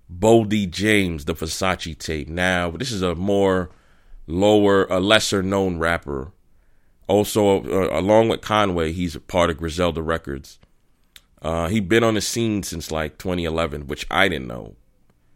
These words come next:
He wasn't, he really wasn't prevalent back then. He finally started to emerge within this last year. You understand what I'm saying? So, the Versace tape is dope. I put a few people onto the Versace tape, and they, they told me, like, "Yeah, this is,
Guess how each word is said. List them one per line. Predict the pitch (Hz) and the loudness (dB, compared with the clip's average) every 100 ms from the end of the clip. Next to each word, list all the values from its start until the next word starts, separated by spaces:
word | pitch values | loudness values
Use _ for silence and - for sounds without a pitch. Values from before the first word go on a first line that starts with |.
| _ _ _ _ _ _ | _ _ _ _ _ _
He | 82 90 | -4 0
wasn't, | 92 82 85 57 | 0 0 -4 -8
he | 90 | -10
really | 80 101 95 | -4 -2 -2
wasn't | 87 82 80 - _ | -4 -6 -8 -12 _
prevalent | - 101 82 82 69 | 0 0 0 -4 -8
back | 78 73 - | -6 -6 -6
then. | 67 64 - _ _ _ _ _ _ _ _ _ _ | -12 -12 -16 _ _ _ _ _ _ _ _ _ _
He | - | -10
finally | 85 98 101 98 95 | -2 4 4 4 -2
started | - 98 92 - | 0 0 0 -2
to | 90 | -4
emerge | 92 98 98 92 90 87 | -2 0 2 0 -2 -6
within | 90 95 90 | -8 -4 -4
this | 90 87 | -4 -6
last | 87 90 92 85 - | -2 0 0 -2 -8
year. | 85 95 104 85 76 71 _ _ _ - - _ _ _ _ _ _ _ | -8 -2 0 0 -4 -10 _ _ _ -20 -20 _ _ _ _ _ _ _
You | 82 | -8
understand | 82 - 87 | -8 -4 -4
what | 76 | -4
I'm | 76 | -6
saying? | - 85 78 78 | -10 -8 -6 -8
So, | 73 78 67 64 - - - _ - - _ _ _ - _ _ _ _ - - _ _ _ - | -10 -8 -8 -8 -14 -20 -20 _ -20 -20 _ _ _ -20 _ _ _ _ -20 -20 _ _ _ -6
the | 87 | -2
Versace | 87 - 107 120 - 98 | -2 -2 2 2 0 -6
tape | - 98 90 80 | -4 -2 -2 -4
is | 78 69 | -10 -8
dope. | - 95 85 | -2 0 0
I | - | -2
put | - | -2
a | 92 | -4
few | - 120 | -4 -6
people | 117 104 80 | -4 -4 -2
onto | 92 85 | -4 -4
the | 80 78 | -8 -8
Versace | - 78 69 71 | -6 -6 -8 -8
tape, | 78 76 | -6 -6
and | 76 | -6
they, | 82 82 | -6 -6
they | 78 | -6
told | 76 95 90 | -6 -4 -4
me, | 82 | -4
like, | 71 73 | -6 -6
"Yeah, | 71 85 82 | -4 -2 -2
this | 80 87 | -4 -8
is, | 80 | -10